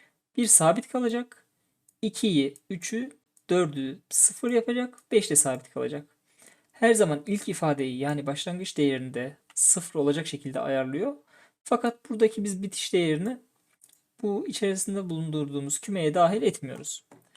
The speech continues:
Şimdi bunu Ctrl S deyip çalıştırdığımızda gördüğünüz gibi birinci ve dördüncü indisimizin sabit kaldığını,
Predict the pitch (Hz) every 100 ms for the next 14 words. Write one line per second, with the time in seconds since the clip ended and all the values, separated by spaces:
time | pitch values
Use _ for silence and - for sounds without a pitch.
0 | _ _ _ - 262 233 226 220 220 -
1 | 220 202 190 185 - 190 156 139 - -
2 | 143 143 156 165 196 202 190 190 196 _
3 | _ _ _ _ _ _ _ _ _ 240
4 | 165 147 127 127 147 220 - _ _ _
5 | _ _ _ - 214 208 185 143 160 196
6 | _ _ _ 165 170 165 165 151 143 135
7 | - 131 123 120 131 - _ _ _ _
8 | - - 143 147 156 202 202 208 208 214